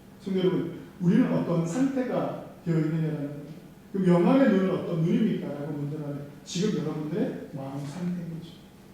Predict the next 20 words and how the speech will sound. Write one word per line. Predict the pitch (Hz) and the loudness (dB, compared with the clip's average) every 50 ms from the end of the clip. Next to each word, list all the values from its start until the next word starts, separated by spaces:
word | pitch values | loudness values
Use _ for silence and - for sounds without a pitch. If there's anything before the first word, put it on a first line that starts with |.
| - - - - - - - - - - - - - - - - - - - - - - - - - - - - - - | -20 -20 -20 -20 -20 -20 -20 -20 -20 -20 -20 -20 -20 -20 -20 -20 -20 -20 -20 -20 -20 -20 -20 -20 -20 -20 -20 -20 -10 2
내가 | 170 175 180 285 277 - - | 4 6 10 12 12 12 12
보는 | 190 - - - | 8 6 6 6
것은 | 277 254 - - 220 180 175 147 - - - - | 4 4 4 4 2 2 0 0 -2 -4 -4 0
그냥 | 196 220 233 214 - - 175 | 2 4 4 4 4 2 4
보는 | 175 180 214 220 190 | 4 4 4 4 4
건데 | - 165 160 190 180 - - - | 2 0 0 0 0 0 4 6
내 | 214 240 - - | 6 6 6 6
마음은 | - 180 185 240 240 226 214 - 190 180 | 4 4 4 4 4 4 4 4 4 2
그것을 | 185 190 - 180 | 0 0 0 -2
부정적으로 | - 160 180 175 175 180 180 - 233 208 - 151 | -2 0 2 4 4 4 4 4 2 2 0 0
보기 | 147 147 - | -2 -4 -4
시작하는 | - 151 - - - - - | -6 -8 -10 -10 -12 -12 -12
거예요. | - - 131 135 - - - - - - - - - - - - - - - - - - - - - - - - - - - - - - - - - - - - - - - - - - - - | -12 -14 -14 -16 -16 -18 -20 -20 -20 -20 -20 -20 -20 -20 -20 -20 -20 -20 -20 -20 -20 -20 -20 -20 -20 -20 -20 -20 -20 -20 -20 -20 -20 -20 -20 -20 -20 -20 -20 -20 -20 -20 -20 -20 -20 -20 -10 2
내 | 165 202 262 269 | 6 8 8 10
마음이 | - - 185 - 262 262 254 202 | 10 10 8 10 12 10 10 10
어떤 | 185 - - 214 196 180 | 8 6 6 6 6 6
상태가 | 254 254 277 262 269 269 262 254 240 214 - - | 6 6 6 6 6 4 4 4 2 2 0 0
되어 | 175 165 170 175 180 | 0 2 2 2 2
있느냐라는 | - 226 240 262 220 180 156 - 147 147 147 143 143 | 2 4 4 4 4 4 0 0 -2 -2 -4 -4 -4
겁니다. | 139 143 143 143 135 - | -6 -6 -6 -8 -10 -10